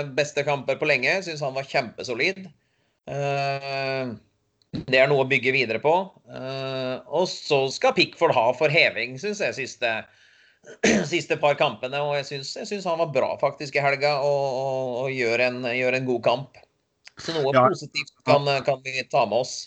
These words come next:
Speaker 2: Ja, Pickford har noen, eh, fantomredninger der. Det skal ingen ta fra han. Og det, det, vi har slaktet han tidligere, men som du sier, Bjørn, han har hevet seg de siste vekene, og, og, og, eh, håper,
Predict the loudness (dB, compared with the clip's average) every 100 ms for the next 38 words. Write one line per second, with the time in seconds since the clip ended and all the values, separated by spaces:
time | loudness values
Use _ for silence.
0 | -18 _ _ _ _ -20 -4 0 2 2
1 | 2 2 4 4 2 -4 -4 -2 0 0
2 | -2 -6 -2 -2 2 4 4 0 -2 -2
3 | -2 -2 -6 -10 -4 -2 -2 -4 -4 -6
4 | -6 -8 -4 -2 -2 -2 -2 0 0 0
5 | 0 0 2 4 2 2 2 -2 _ -4
6 | -2 0 0 0 -2 -4 -14 -20 -20 -20
7 | -8 -2 4 4 6 4 4 2 2 2
8 | 2 -2 -4 -6 -2 -2 0 0 -2 -2
9 | -2 -4 -4 -2 0 0 -2 -4 -2 0
10 | 2 2 0 -4 -8 -10 -8 2 2 4
11 | 4 4